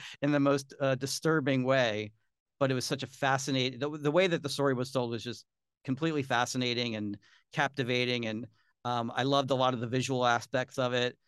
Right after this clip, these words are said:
Um, the cold opens, you know, that kind of gave you the little clues and things like that. Um, yeah, it was just, uh, one of my favorite series for sure.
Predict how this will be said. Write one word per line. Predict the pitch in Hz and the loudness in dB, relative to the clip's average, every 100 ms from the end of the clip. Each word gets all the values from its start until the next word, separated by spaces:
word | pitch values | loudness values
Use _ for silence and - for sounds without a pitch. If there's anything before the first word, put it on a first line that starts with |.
| _ _ - | _ _ -6
Um, | 117 110 110 107 | -2 0 0 -4
the | 113 | -6
cold | 131 160 156 135 | 0 2 4 4
opens, | 139 139 139 139 139 135 - - | 4 2 2 2 2 -2 -8 -4
you | 135 | 0
know, | 127 127 | 2 0
that | 123 - | -2 -4
kind | 131 127 | -2 0
of | 117 110 110 _ - | -2 -4 -10 _ -8
gave | 120 135 | -2 0
you | 131 | 0
the | 127 | 0
little | 135 131 | 0 -2
clues | 123 135 131 127 123 | -2 0 2 0 -2
and | 117 | -6
things | 131 127 | -6 -4
like | 120 110 | -4 -2
that. | 117 117 120 _ _ _ _ - | 0 0 -2 _ _ _ _ -10
Um, | 113 110 127 | -6 -4 -2
yeah, | 120 | 0
it | 131 | 0
was | 135 | -2
just, | 143 - | -6 -10
uh, | 123 127 - 143 | -14 -14 -16 -2
one | 160 | 2
of | 147 | 2
my | 135 | 2
favorite | 135 117 113 | 0 -2 -6
series | 117 107 101 104 | -6 -6 -6 -10
for | - | -12
sure. | 107 113 107 101 | -10 -8 -6 -8